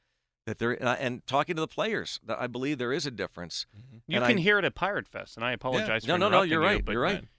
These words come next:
Speaker 3: you
Speaker 1: You
Speaker 3: could hear,
Speaker 1: Yep.
Speaker 3: uh, Chris Mack was on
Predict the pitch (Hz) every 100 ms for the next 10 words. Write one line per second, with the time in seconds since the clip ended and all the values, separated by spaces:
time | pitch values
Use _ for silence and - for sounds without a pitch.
0 | _ 147 165 165 113 151 170 120 135 -
1 | _ _ _ _ _ _ 101 95 87 85
2 | 87 _ _ _ - 151 139 139 147 110
3 | 101 90 87